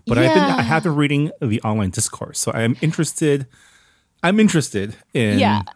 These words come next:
Speaker 1: Yeah.
Speaker 2: We, we will, t-, uh, I'll talk about it at least in a What's Poppin', I think. But I think the,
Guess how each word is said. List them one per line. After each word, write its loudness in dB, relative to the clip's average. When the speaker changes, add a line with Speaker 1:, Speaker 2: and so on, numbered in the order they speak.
Speaker 1:
Yeah. 2
Speaker 2:
We, -2
we -2
will, -2
t-, -16
uh, -2
I'll 2
talk -2
about -2
it -2
at -6
least -8
in -4
a -4
What's -4
Poppin', -4
I -2
think. -6
But 0
I -2
think -4
the, 2